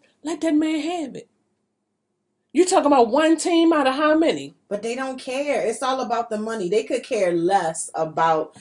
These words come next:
Speaker 2: the well-being of these people.
Speaker 1: Nigga, ain't nobody in the stands. It's nobody in the stands. It's on television.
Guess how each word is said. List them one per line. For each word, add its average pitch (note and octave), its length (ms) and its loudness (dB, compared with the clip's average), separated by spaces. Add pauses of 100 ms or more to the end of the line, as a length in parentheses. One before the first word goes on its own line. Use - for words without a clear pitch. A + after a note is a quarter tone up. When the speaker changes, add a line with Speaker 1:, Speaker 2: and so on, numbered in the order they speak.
(180)
Speaker 2:
the E3 140 2
well-being E3+ 680 0
of D#3 140 -6
these D3+ 240 -12
people. C#3+ 640 -16
Speaker 1:
Nigga, B3+ 320 2
ain't C#4 180 6
nobody C4+ 400 8
in C#4 120 4
the C#4 60 4
stands. C#4+ 580 4
It's A#3 160 4
nobody E4 380 8
in E4 60 4
the D#4+ 80 2
stands. D4 600 2 (340)
It's C#4 140 4
on D#4 120 10
television. A#3+ 640 8